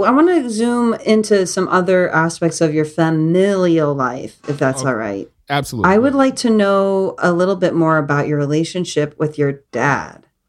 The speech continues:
Speaker 2: Whew, my dad. All right. So my dad is, uh, Jomo Kenyatta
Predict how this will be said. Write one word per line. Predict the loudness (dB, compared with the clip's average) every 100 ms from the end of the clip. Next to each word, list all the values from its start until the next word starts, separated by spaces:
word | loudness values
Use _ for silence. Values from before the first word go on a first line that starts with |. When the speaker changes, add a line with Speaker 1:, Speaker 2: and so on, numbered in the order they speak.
| _ _ _ _ _ _
Speaker 2:
Whew, | -2 0 0 -4 -8
my | -6 -6
dad. | -4 -4 -4 -8 -14 _
All | -6 -4
right. | -4 -8 -16 _
So | -16 -10
my | -6 -6
dad | -4 -4 -4 -8 -12
is, | -10 -8 -8 -10 -12 -16 _ _ _ _ _ _ -10
uh, | -8 -6 -6 -8 -12 -16
Jomo | -14 -4 -2 -2 -4
Kenyatta | -6 -4 -2 -4 -4 -8